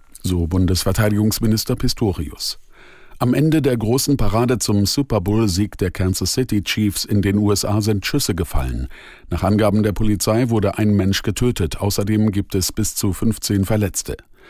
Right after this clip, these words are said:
Zwei Verdächtige wurden festgenommen. Fans wurden aufgefordert, die Gegend so schnell wie möglich zu verlassen. Außenministerin Baerbock hat bei ihrem Israel-Besuch zu einer neuen Feuerpause im Gazakrieg aufgerufen.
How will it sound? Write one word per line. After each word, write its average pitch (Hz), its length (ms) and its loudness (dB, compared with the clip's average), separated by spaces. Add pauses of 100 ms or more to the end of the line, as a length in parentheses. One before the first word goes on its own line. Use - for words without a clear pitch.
(160)
Zwei 104 200 0
Verdächtige 90 600 -2
wurden 90 220 0
festgenommen. 85 760 0
Fans 107 440 0
wurden 110 200 2
aufgefordert, 101 680 0
die 98 100 0
Gegend 101 320 0
so 101 140 0
schnell 95 300 0
wie 104 80 2
möglich 101 420 0
zu 107 140 -2
verlassen. - 560 -2 (920)
Außenministerin 127 840 2
Baerbock 95 360 0
hat 127 200 -2
bei 117 100 2
ihrem 104 320 2
Israel-Besuch 98 880 0
zu - 240 -2
einer 104 240 2
neuen 95 320 2
Feuerpause 92 720 2
im 98 160 2
Gazakrieg 87 640 -2
aufgerufen. 80 640 -4